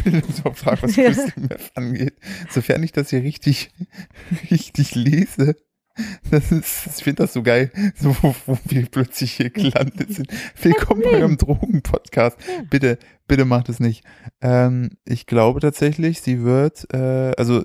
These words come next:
Speaker 1: erstmal nur, sie schädigt das Gehirn und ich hab,
Speaker 2: Ja.
Speaker 1: ich glaub, bei Crystal Meth gibt's, glaub ich, die schlimmsten Vorher-Nachher-Bilder. Ähm, und
Speaker 2: Dachte ich mal, wäre bei Heroin.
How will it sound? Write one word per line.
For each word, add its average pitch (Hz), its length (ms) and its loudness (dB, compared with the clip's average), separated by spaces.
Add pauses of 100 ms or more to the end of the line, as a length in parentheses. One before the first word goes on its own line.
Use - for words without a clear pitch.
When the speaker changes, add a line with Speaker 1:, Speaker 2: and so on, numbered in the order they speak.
Speaker 1:
erstmal 135 340 0
nur, 143 160 2
sie 127 140 0
schädigt 151 420 2
das 160 160 -6
Gehirn 156 480 2
und 139 320 -4
ich 139 160 -4
hab, 160 180 2
Speaker 2:
Ja. 208 80 0
Speaker 1:
ich - 140 -4
glaub, 135 100 0
bei 123 100 2
Crystal 147 280 -2
Meth 143 160 -2
gibt's, 127 140 -6
glaub 127 100 0
ich, - 80 -16
die 127 80 -4
schlimmsten 143 420 -6
Vorher-Nachher-Bilder. 120 800 2 (520)
Ähm, 123 440 2 (240)
und 139 500 2 (720)
Speaker 2:
Dachte - 220 -2
ich - 60 -6
mal, 175 120 -2
wäre 175 120 0
bei 160 100 -2
Heroin. 165 720 -4